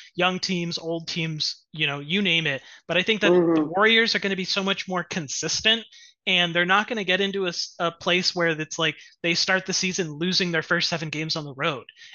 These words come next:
Speaker 1: and all of a sudden everybody's in a panic. I think that it's gonna be the reverse of that. Everyone's gonna be, you know,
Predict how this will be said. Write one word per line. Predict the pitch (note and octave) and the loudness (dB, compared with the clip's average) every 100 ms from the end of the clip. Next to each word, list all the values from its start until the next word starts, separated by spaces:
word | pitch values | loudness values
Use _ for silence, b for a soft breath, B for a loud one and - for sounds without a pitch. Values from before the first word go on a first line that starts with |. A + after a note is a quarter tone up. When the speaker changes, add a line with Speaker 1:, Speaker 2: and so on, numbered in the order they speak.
| b | b
Speaker 1:
and | F3 | 2
all | F#3 | 2
of | |
a | F3+ | 2
sudden | - F3+ | 0 0
everybody's | E3 E3+ E3+ E3 E3 | 2 0 0 -2 -2
in | |
a | C#3 | -6
panic. | - F3+ D#3+ A2+ - | -8 -4 -4 -6 -12
I | D3 | -8
think | F#3 F3+ | -6 -2
that | F3+ E3 | 0 0
it's | E3 - | -4 -4
gonna | F3 E3+ | -2 -2
be | E3+ | -2
the | D#3+ | -2
reverse | D3 D3+ E3+ F3+ | 0 0 0 -2
of | D3+ | 0
that. | D#3 C#3+ b b b - | 0 0 b b b -2
Everyone's | F3 G3+ G#3+ G3 F3+ | 0 2 2 0 0
gonna | F3 F3 | 0 0
be, | F3 F3 E3+ - b b _ | 0 -2 -2 -6 b b _
you | F3 | 0
know, | E3 D#3 C#3+ | 2 2 -2